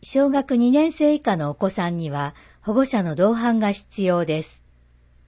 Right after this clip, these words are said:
定員は先着で百人。参加費は無料です。託児はありません。お申し込みは必要ありません。当日、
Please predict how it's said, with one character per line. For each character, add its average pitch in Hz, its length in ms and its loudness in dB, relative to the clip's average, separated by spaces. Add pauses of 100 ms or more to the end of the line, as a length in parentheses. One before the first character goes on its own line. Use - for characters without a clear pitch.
(120)
定 254 200 4
員 262 320 4
は 220 320 2
先 233 260 0
着 226 300 -2
で 185 140 0
百 170 320 -4
人。 160 340 -4 (600)
参 269 260 0
加 294 120 0
費 247 200 -4
は 151 100 0
無 131 140 -4
料 170 260 0
で 147 180 -2
す。 - 140 -20 (680)
託 196 280 -2
児 277 160 0
は 254 120 4
あ 233 80 4
り 226 100 2
ま 226 140 2
せ 196 240 -2
ん。 151 140 -10 (1400)
お 190 60 0
申 269 260 4
し - 60 -10
込 247 160 0
み 220 140 2
は 196 120 2
必 - 300 -4
要 262 120 6
あ 233 100 4
り 226 120 2
ま 214 140 0
せ 190 220 -2
ん。 139 140 -10 (460)
当 220 200 4
日、 202 480 -2